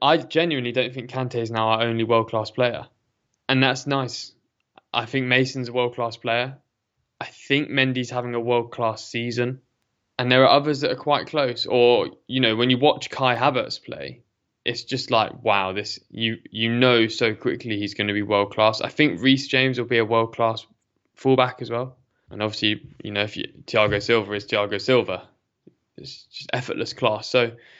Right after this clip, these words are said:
we're, we're growing and there's so much excitement. And, and it's just, it's just such a nice feeling, isn't it, mate? It's a really pleasant,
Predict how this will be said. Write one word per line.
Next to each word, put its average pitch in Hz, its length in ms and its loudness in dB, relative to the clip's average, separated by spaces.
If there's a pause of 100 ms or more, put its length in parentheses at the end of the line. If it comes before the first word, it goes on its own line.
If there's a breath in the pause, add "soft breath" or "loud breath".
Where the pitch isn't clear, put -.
(540 soft breath)
we're, 131 160 4
we're 143 160 4
growing 131 520 4
and 110 280 -10 (340)
there's 135 420 -4
so 139 240 4
much 131 240 -2
excitement. 117 560 -4 (640)
And, 123 220 -6
and 120 140 0
it's 101 200 -2
just, 139 220 0
it's 135 140 2
just 156 140 2
such 123 160 2
a 127 60 2
nice 117 220 2
feeling, 113 300 4
isn't 113 180 -4
it, 104 80 -8
mate? 107 200 -2
It's 117 160 -2
a 123 60 -6
really 127 380 4
pleasant, 117 640 0